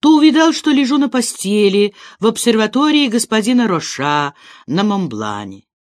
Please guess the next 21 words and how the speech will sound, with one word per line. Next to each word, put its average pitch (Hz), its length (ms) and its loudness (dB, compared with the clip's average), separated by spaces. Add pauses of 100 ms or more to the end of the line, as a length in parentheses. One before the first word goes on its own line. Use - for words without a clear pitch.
(600)
Я 269 220 2
вновь 311 300 4
был 285 220 2
прежний 254 640 0
я, 110 540 -6 (160)
но 156 180 -6
в - 80 -14
каком 311 440 -4
состоянии, 208 1000 -8
увы. 165 380 -8 (720)
Я 220 200 2
был 247 200 0
совершенно 247 880 0
болен, 170 500 -2 (360)
разбит, 196 680 -2
расслаблен 160 920 -2 (280)
и 196 120 0
лежал 202 420 2
почти 196 400 -6
без 185 200 -6
движения. 147 680 -10